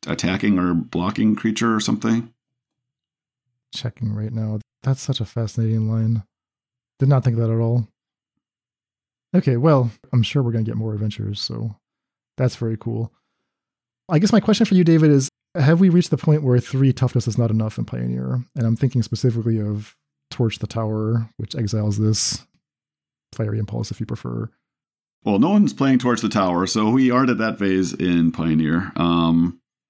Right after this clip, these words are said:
Speaker 1: three toughness matters against exactly mono white, 'cause this does not block Thalia with a counter on it, and it actually doesn't profitably block almost anything once Adeline and, uh, the Lieutenant get to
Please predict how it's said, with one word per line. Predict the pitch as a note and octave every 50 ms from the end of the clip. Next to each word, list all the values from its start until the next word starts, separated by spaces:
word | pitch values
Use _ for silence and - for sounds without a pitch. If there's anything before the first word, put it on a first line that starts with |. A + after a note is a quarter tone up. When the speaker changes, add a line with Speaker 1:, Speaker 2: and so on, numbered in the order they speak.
| _ _ _ _ _ _ _ _ _ _ _ _
Speaker 1:
three | - F3 G#3+
toughness | A3 - B3 B3 A#3+ B3+ F#3+ D#3
matters | F#3+ F#3 F#3 F#3+ G3 E3 D#3
against | D3+ C3+ D#3 D#3 D#3+ D3+ - - - - -
exactly | A#2+ G#2+ G2 F#2+ A2+ B2+ C3 C#3+ C#3+ D3+ D3+ C#3+ C#3 C3+ C3+ A2
mono | A2 A2+ A#2 A#2+ A#2+ A2
white, | G#2 G2+ G#2+ A#2 B2+ D3 C#3+
'cause | C3 A2 A2
this | G#2 -
does | A2 G2 F2
not | G#2 A2 A2+ - -
block | - G#2 G#2 G#2+ A2 A2+ A2+ -
Thalia | - - G2 G2 F#2+ G#2 G#2 G#2
with | G#2 F#2+ -
a | F#2
counter | - - F#2+ G2 G2 G#2 G2+
on | F#2+ G2+ G#2
it, | G2+ D2+
and | F2 -
it | - F2+ D#2 -
actually | F2 G#2 G#2 - G2+ F2+
doesn't | G2 F#2+ F#2 E2+
profitably | - F#2 F#2 E2+ G#2+ G2 F#2+ F#2
block | F#2+ F#2+ G2 -
almost | G#2 G2+ G2 F2+ -
anything | A2+ A2+ A2 G#2+ G#2+ G#2+ A2+ A2 G#2
once | G2+ G#2 G2+ -
Adeline | F2+ G2 G2 G2+ F#2+ G2+ G#2 G#2 G#2 G#2
and, | G2 G2 G2 G2
uh, | G2 G2+ G2 F#2+ F#2 F2+ C#2 A1+
the | C2+ F#2+
Lieutenant | G2 G2 F#2+ - A2+ G#2 G#2+ G#2+ G#2
get | G#2+ - -
to | G#2 G2+ G2+